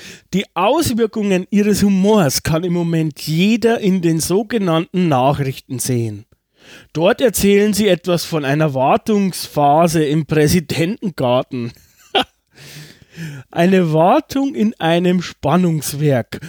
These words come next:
sodass deshalb im Diplomatenbezirk der Strom ausgeschaltet worden ist.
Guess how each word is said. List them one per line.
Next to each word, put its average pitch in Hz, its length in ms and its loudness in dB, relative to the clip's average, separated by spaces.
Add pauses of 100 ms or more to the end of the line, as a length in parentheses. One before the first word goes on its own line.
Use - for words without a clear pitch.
(140)
sodass 160 500 0
deshalb 202 540 2
im 165 180 -2
Diplomatenbezirk 170 1400 -2
der 196 140 0
Strom 233 500 2
ausgeschaltet 143 960 -2
worden 139 320 -4
ist. - 400 -8